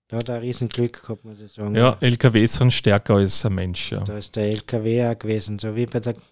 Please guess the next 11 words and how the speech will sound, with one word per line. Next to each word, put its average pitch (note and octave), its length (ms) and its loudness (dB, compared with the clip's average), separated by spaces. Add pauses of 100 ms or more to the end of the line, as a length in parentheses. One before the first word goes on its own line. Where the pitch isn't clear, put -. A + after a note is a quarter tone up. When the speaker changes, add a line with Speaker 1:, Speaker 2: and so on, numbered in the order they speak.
(880)
Speaker 1:
bei A#2+ 100 -20
der G#2+ 160 -6
Heidi, A2 340 -2
nicht? A2 280 -6
Die, A2+ 160 -6
die A2 160 -6
haben A2 140 -2
beide A#2 340 0
dasselbe A#2 460 -2
gehabt, - 320 -8
nur A#2 200 -8